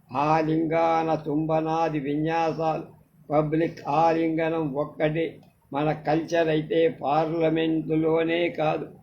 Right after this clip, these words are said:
మరెక్కడ చుంబనం మాత్రం నిషిద్ధం. అటువంటప్పుడు కేవలం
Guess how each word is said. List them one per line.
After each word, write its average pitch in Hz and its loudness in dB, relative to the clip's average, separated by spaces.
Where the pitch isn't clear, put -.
మరెక్కడ 156 0
చుంబనం 160 0
మాత్రం 156 0
నిషిద్ధం. 147 -2
అటువంటప్పుడు 156 0
కేవలం 160 0